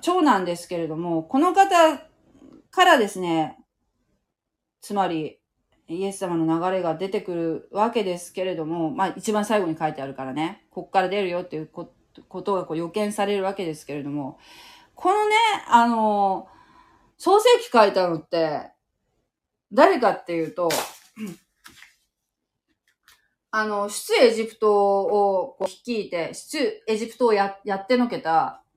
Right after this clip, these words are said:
神様に証明されてね、やってのけた、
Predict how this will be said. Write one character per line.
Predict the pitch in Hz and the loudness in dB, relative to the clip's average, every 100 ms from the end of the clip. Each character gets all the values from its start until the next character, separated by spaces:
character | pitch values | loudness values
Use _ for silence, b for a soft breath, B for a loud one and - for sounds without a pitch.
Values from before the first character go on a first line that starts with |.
| _ _ _ _ _ - | _ _ _ _ _ -14
神 | 190 | -12
様 | 180 165 151 | -8 -6 -6
に | 151 | -8
証 | 165 | -6
明 | 160 | -6
さ | 160 151 | -6 -10
れ | 151 | -10
て | 156 | -10
ね、 | 180 226 254 _ _ _ _ - - - | -6 -6 -8 _ _ _ _ -20 -20 -16
や | 180 | -16
っ | 180 | -12
て | 202 | -12
の | 202 | -10
け | 175 | -10
た、 | 160 156 151 143 | -10 -6 -6 -8